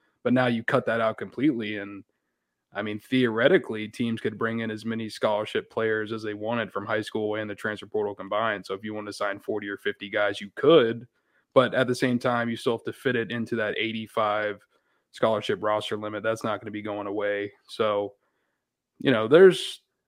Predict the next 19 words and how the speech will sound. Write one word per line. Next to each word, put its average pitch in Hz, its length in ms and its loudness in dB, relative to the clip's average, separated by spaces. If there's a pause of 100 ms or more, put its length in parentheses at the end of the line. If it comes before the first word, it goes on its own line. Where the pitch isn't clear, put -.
(100)
there's 170 180 8
different 135 340 4
avenues, 120 640 2
I 117 120 4
would 117 140 4
say, 117 300 2
but 104 240 -2
you 127 100 0
look 131 160 2
at 120 80 2
the 113 60 -2
back 113 300 0
end 117 100 -2
of 104 100 -6
Florida 110 240 -2
State's 104 260 -4
roster, 107 460 -2
there's 101 220 -8
still 104 460 -6